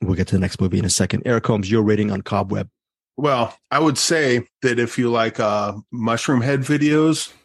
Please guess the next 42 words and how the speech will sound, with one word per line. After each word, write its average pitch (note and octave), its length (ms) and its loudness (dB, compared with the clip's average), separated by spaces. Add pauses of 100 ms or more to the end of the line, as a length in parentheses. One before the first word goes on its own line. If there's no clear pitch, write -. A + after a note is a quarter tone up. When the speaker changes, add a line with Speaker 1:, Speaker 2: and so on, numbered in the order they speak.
(180)
Speaker 2:
um, A2+ 360 2
Speaker 1:
<laughs> B2+ 140 -2
Speaker 2:
this A2 200 -4
would C3 140 -2
probably B2 360 0
be B2+ 140 0
a B2+ 80 -2
good B2 220 0
one. B2+ 340 0 (160)
This A#2+ 200 0
would A2 100 -10
probably C#3 200 2
be C3+ 120 2
a B2+ 40 -2
good B2+ 140 0
one B2+ 180 0
to G2+ 60 -4
watch. A2 400 -2 (540)
Uh, A2+ 440 -2
also, F3 420 2
like, C#3+ 300 0
yeah, C#3+ 220 0
I A2+ 160 -4
think B2 240 -6
the B2 140 2
Orphan C3 600 0
First - 380 -2
Kill, A#2+ 460 2 (180)
um, A2+ 380 0
is G#2+ 180 -8
probably A2 340 0
kinda A2 240 -2
on A2 80 -4
the G#2 80 -4
same A2 320 0
line. A2+ 260 0
So G#2 240 0
maybe G#2+ 240 2
the G2+ 160 0
people A#2 300 0
that G2 80 0
like G2 200 -2